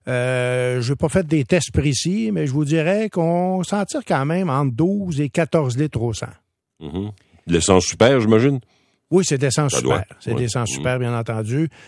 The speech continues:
Speaker 1: Il y en a qui vont tricher, il y en a qui vont même vous conseiller de mettre de l'essence régulière, mais moi, je m'avance, m'avancerai pas là-dessus.
Speaker 2: Mm-hmm.
Speaker 1: Le manufacturier recommande l'essence super.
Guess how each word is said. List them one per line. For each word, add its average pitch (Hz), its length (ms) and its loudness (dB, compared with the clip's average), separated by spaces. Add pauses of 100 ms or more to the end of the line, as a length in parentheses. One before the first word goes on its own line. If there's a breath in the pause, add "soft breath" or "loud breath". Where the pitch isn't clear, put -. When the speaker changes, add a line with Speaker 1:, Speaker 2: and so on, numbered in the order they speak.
(160 soft breath)
Speaker 1:
Il 135 60 0
y 143 40 4
en 151 100 2
a 170 100 2
qui 143 120 0
vont 147 180 2
tricher, 170 580 0
il 180 60 0
y 139 80 0
en 131 80 0
a 151 100 0
qui 127 160 -4
vont 127 400 -2
même 147 240 -2
vous 123 120 -6
conseiller 139 520 -2
de 123 140 -4
mettre 127 400 -4
de 117 100 -6
l'essence 127 380 -2
régulière, 127 640 -2
mais 131 120 -4
moi, 160 140 0
je 127 100 -2
m'avance, 135 540 -4 (160)
m'avancerai 139 360 -4
pas 131 140 -6
là-dessus. 117 340 -8 (120)
Speaker 2:
Mm-hmm. 78 280 -2 (160)
Speaker 1:
Le 107 120 -6
manufacturier 180 720 0
recommande 165 460 0
l'essence 156 320 0
super. 160 460 -4